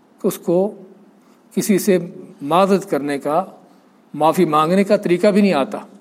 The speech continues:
کہ اس کی معافی ہو جائے۔ تو یہاں پر بھی ان کا انداز کہ "ہمیں نکال یہاں سے"،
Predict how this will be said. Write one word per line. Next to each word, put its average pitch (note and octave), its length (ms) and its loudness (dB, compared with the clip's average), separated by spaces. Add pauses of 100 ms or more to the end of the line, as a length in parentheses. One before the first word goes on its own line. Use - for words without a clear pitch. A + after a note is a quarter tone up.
(960)
کہ E3+ 60 -2
اس D3+ 100 -4
کی - 80 -2
معافی D3 280 0
ہو B2 160 -4
جائے۔ A#2+ 140 -8 (920)
تو F3 60 0
یہاں F#3 220 2
پر G3+ 160 2
بھی F3+ 120 0
ان F3 80 0
کا D#3+ 180 0
انداز C#3+ 400 -2 (600)
کہ F3 60 0
"ہمیں E3 200 -2
نکال D3+ 380 0
یہاں D#3 240 -2
سے"، A3 180 -6